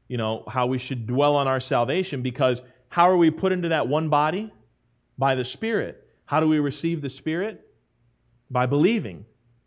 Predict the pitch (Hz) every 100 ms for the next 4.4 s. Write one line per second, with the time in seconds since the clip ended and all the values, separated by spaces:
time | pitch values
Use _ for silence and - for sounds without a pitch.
0 | _ _ 120 107 131 127 160 - 139 135
1 | 127 127 139 139 143 135 139 147 139 120
2 | 139 - 123 123 120 110 - 120 120 143
3 | 117 113 - 120 120 120 113 123 120 123
4 | 123 120 127 165